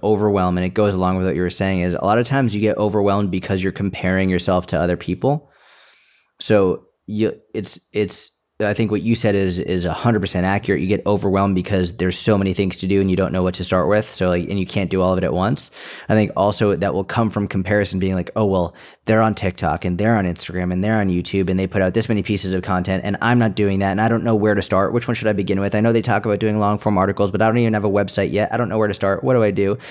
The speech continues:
It's like, relax, number one. Number two is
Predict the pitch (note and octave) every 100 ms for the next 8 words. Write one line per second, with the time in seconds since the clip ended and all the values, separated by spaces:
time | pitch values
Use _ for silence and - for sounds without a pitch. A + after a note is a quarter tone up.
0 | - - - G#2 F2+ - _ _ _ _
1 | _ _ - D#2+ D#2+ D2 - - - D#2+
2 | D2+ E2 E2 - - _ _ - - _
3 | - G2 F2+ - G#2+ F2+ E2+